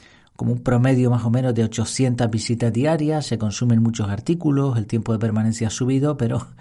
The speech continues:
<laughs> todo esto son solo números, ¿no? Lo importante es que sea, haya una motivación, que, que le-, que actúen después de,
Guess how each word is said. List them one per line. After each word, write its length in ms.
<laughs> 220
todo 140
esto 140
son 160
solo 260
números, 320
¿no? 160
Lo 80
importante 540
es 80
que 260
sea, 680
haya 200
una 140
motivación, 720
que, 360
que 420
le-, 260
que 100
actúen 500
después 340
de, 420